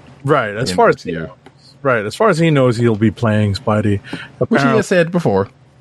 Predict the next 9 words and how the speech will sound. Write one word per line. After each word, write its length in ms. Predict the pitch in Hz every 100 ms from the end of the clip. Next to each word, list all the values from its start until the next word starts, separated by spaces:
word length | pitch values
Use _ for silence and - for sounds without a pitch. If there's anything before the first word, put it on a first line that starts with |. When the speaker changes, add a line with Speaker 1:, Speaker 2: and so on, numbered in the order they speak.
| _
Speaker 1:
right, 140 | 135 120
they've 160 | 131 120
already, 500 | 123 120 131 127 117 -
they've 200 | 127 120
already 300 | 117 113 120
pitched 440 | 123 - 127 - 113
a 60 |
story, 600 | - - 123 117 113 107 _ _ _ _ _ -
um, 760 | 117 110 107 104 101 98 101